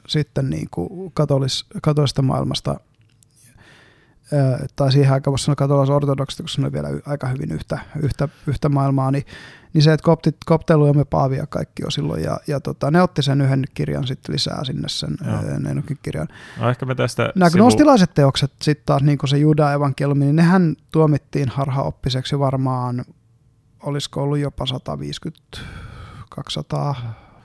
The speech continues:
Speaker 1: eli, eli niinku paljon ennen Nikajan kirkolliskokousta.
Speaker 2: Mut että jos me täyttää sivujuonteelta
Speaker 1: Mm.
Speaker 2: vähän.
Speaker 1: Palataan
Speaker 2: Pal-,
Speaker 1: takaisin
Speaker 2: palataan takaisin.
Speaker 1: tähän sensuurikysymykseen,
Speaker 2: Tai,
Speaker 1: mikä
Speaker 2: niin,
Speaker 1: tässä on ehkä se.
Speaker 2: sensuurivapaus.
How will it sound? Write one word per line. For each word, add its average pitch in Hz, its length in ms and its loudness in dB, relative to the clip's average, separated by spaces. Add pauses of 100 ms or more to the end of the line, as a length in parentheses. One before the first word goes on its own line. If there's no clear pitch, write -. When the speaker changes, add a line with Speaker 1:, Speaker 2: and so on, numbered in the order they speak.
(120)
Speaker 1:
eli, 151 320 0
eli 151 160 4
niinku 143 180 2
paljon 147 320 4
ennen 160 240 6
Nikajan - 380 -8
kirkolliskokousta. - 880 -8
Speaker 2:
Mut 98 140 0
että - 140 -14 (320)
jos 101 180 -10
me 98 100 -6
täyttää 98 320 -6
sivujuonteelta 101 840 -2
Speaker 1:
Mm. 90 60 -10
Speaker 2:
vähän. 95 260 -10 (300)
Speaker 1:
Palataan 165 320 4
Speaker 2:
Pal-, 156 100 -6
Speaker 1:
takaisin 151 260 -2
Speaker 2:
palataan 98 440 0
takaisin. 107 240 -4
Speaker 1:
tähän 165 160 0
sensuurikysymykseen, 156 1120 -2
Speaker 2:
Tai, 147 100 -2
Speaker 1:
mikä 143 120 -2
Speaker 2:
niin, 135 60 -2
Speaker 1:
tässä 143 300 -2
on 156 80 -4
ehkä - 80 0
se. - 80 -4
Speaker 2:
sensuurivapaus. 95 640 -2